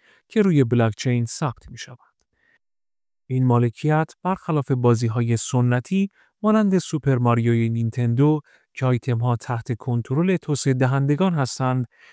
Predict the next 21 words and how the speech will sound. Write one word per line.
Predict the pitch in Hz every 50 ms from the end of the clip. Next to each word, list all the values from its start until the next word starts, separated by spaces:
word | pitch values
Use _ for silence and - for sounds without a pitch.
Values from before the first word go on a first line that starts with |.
| _ _
به | - 196
بازیکنان | 185 180 185 175 156 160 151 - - 139 131 123 123 117
آزادی | - 110 117 113 107 120 117 110 123 127 127 127
و | 117 123 - -
ارزش | 123 - 123 131 156 185 - -
اقتصادی | 165 139 - - 135 117 - - 120 - - 120 117 113
واقعی | 107 113 131 139 139 160 160 143 113
می‌دهد. | 120 113 - - - - - _ _ _ _ _ _ _ _ _ _ _ _ _ _ _ _ _ _ _ _ _ _ _ _ _ _ _ _
اقتصادهای | 117 113 - - - 117 - - 117 110 - - 120 117 113 110 107
غیر | - - 113 113 110 110
متمرکز | 110 110 107 - 123 113 113 110 110 - - 170 175 151 139 139
و | 139 135 135 - -
درآمدزایی. | 135 131 127 120 113 110 110 - - - - - _ _ _ _ _ _ _ _ _ _ _ _ _ _ _ _ _ -
مدل‌های | 170 190 170 196 185 170 170 180 185 180 175
play | 165 - 143 135 120 117 110 -
to | 123
earn | 107 107 120 123 120 120 117 - - _ _ _ -
و | 113 113 -
create | - - 202 190 180 - -
to | 139
earn | 127 117 120 113 113 117